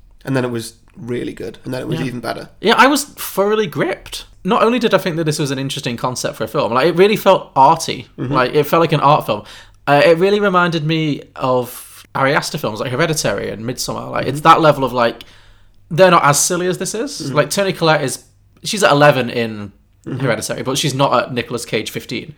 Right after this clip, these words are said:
Speaker 1: Yeah.
Speaker 2: You know, she's not got a crazy accent, or, you know, she's not going as wild, but she's definitely doing a lot, you know,
Speaker 1: Mm-hmm.
Speaker 2: and it's very, like, heightened.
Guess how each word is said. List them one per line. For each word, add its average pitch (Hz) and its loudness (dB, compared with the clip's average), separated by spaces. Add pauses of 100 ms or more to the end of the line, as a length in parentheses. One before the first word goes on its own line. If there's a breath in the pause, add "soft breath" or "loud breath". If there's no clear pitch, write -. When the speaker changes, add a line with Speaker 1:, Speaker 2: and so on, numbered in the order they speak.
Speaker 1:
Yeah. 139 -2
Speaker 2:
You - -8
know, 165 2
she's 147 0
not 143 2
got 135 0
a - -2
crazy 120 -4
accent, 107 -6
or, 110 -10 (120)
you 131 -6
know, - -12
she's - -10
not 135 -2
going 123 -2
as 120 2
wild, 110 -4
but - -12
she's - -10
definitely 117 -10 (100)
doing 107 -6
a 120 -6
lot, 113 -4
you - -10
know, 120 -10
Speaker 1:
Mm-hmm. - -10
Speaker 2:
and 110 -8
it's 113 -10
very, 113 -4
like, 107 -4
heightened. 113 -12